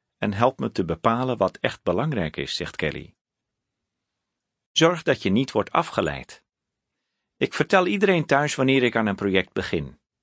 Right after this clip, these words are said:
En ik vraag altijd: 'Moet ik nog iets doen?' Zeg het dan alsjeblieft voordat ik begin," vertelt Jennifer.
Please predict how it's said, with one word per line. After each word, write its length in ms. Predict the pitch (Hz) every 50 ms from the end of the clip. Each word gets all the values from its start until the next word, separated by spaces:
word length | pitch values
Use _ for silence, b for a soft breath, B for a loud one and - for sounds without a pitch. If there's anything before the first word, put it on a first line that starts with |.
| _ _
En 120 | - 98
ik 120 | 95 90 -
vraag 260 | 110 107 110 - -
altijd: 520 | 123 120 - 131 127 139 156 160 - - _ _ _ _ _ _ _ _ _
'Moet 180 | _ 147 160 190
ik 80 | 196
nog 160 | 196 180 - 170
iets 160 | 143 - -
doen?' 300 | 147 170 202 247 - _ _ _ _ _ _ _ _ _ _ _ _ _ _ _ _ _ _
Zeg 240 | - - 208 202 -
het 100 | 180 147
dan 120 | 131 117
alsjeblieft 540 | 110 101 98 - - 85 92 123 131 - -
voordat 340 | - 147 143 139 135 127 -
ik 120 | 127 104
begin," 380 | - 117 - - 135 95 80 78
vertelt 400 | - - - - 82 76 - -
Jennifer. 440 | 92 85 78 78 - - - -